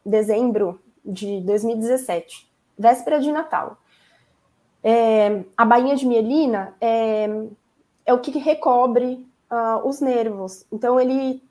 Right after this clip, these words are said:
deixa os impulsos elétricos passarem de forma contínua e do jeito que precisa. Então, quando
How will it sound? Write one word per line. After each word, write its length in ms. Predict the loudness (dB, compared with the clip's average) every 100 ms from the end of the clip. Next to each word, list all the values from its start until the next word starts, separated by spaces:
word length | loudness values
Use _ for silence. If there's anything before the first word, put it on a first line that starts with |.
| _ _ _ _ _ _ -8
deixa 520 | -2 -2 -2 -2 -2
os 220 | 0 -2
impulsos 640 | -4 -6 -6 -6 -6 -2
elétricos 640 | 0 0 0 -2 -8 -10 -6
passarem 800 | -6 -4 -4 -2 -2 -2 -6 -12 _ _ -12
de 140 | -10
forma 400 | -6 -4 -2 -2
contínua 920 | -2 -2 -2 -2 -6 -2 0 0 0 0
e 160 | -2
do 140 | -2 0
jeito 240 | -2 -2
que 100 | -10
precisa. 720 | -8 -8 -4 -4 -4 -6 -8 -12 _ _
Então, 240 | 0 2
quando 500 | 4 4 4 2 0